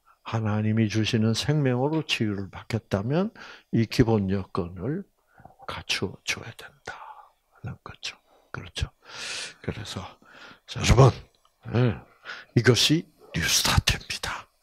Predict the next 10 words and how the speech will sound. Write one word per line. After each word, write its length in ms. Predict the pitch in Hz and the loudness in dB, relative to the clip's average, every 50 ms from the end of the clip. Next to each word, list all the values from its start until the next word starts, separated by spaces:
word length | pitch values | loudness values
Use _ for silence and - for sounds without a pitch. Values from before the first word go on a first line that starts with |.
| - - - - - - _ _ | -20 -20 -20 -20 -20 -20 _ _
아, 160 | 101 120 - - - - - - _ _ - - - | -4 -4 -4 -10 -18 -20 -20 -20 _ _ -10 -10 -6
그러니까 280 | - - 120 - - 107 104 98 | -2 0 0 2 0 -2 -2 0
뉴스타트는 1000 | 107 113 113 - - - - 92 - - - - - - - 139 180 165 - - - - - - - _ | 0 0 2 0 0 0 0 -2 -2 -4 -8 -8 -8 -4 -2 -2 -2 -2 -4 -10 -14 -16 -16 -16 0 _
이렇게 300 | 117 117 160 - - 139 | 6 6 6 6 4 -2
딱 340 | - - 151 - - - | 6 6 4 4 4 -2
정리를 540 | - - 143 131 143 143 147 147 135 143 143 | 0 2 4 6 6 8 8 8 8 6 4
하니까 680 | 120 95 107 117 110 95 - - - - - - - _ _ _ _ _ - - - _ _ - - _ _ _ _ _ _ _ _ _ _ _ _ _ _ _ _ | 2 2 -2 -4 -4 -4 -8 -10 -12 -12 -12 -16 -20 _ _ _ _ _ -20 -20 -20 _ _ -20 -20 _ _ _ _ _ _ _ _ _ _ _ _ _ _ _ _
전혀 680 | - - 139 139 170 190 202 226 254 240 175 110 - - - - _ _ _ _ _ _ _ _ _ _ _ _ _ _ _ _ _ _ _ | 0 6 8 10 10 10 10 10 8 8 6 4 -2 -10 -18 -20 _ _ _ _ _ _ _ _ _ _ _ _ _ _ _ _ _ _ _
거부할 460 | - 120 135 147 170 165 135 151 151 | 4 6 8 12 10 10 10 10 6
수 320 | - - - 233 254 - | 4 6 4 4 2 2